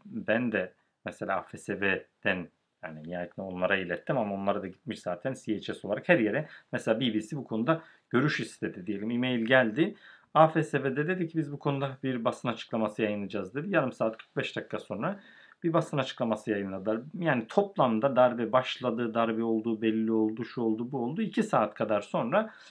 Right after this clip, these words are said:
Fethullah Gülen demokrasinin yanında olduğuna dair bugün de gitseniz bulabilirsiniz. Bu açıklama yayınlandı ve B B C o dakikadan itibaren diğer bütün şeylerde cemaat,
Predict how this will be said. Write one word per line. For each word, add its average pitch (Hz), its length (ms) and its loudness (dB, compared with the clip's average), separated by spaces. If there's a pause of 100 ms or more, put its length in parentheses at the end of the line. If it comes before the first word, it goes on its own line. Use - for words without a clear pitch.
(220)
Fethullah 151 460 0
Gülen 151 240 0
demokrasinin 131 640 -2
yanında 120 320 2
olduğuna 110 400 2
dair 156 220 2
bugün 123 260 0
de 107 80 0
gitseniz 113 580 -2
bulabilirsiniz. 123 800 -2 (360)
Bu 160 100 6
açıklama 151 440 4
yayınlandı 135 760 2
ve 170 240 4
B 160 140 2
B 160 100 2
C 160 160 0
o 147 180 2
dakikadan 113 520 0
itibaren 131 500 -2
diğer 151 280 4
bütün 123 280 -6
şeylerde 117 600 -4
cemaat, 147 440 0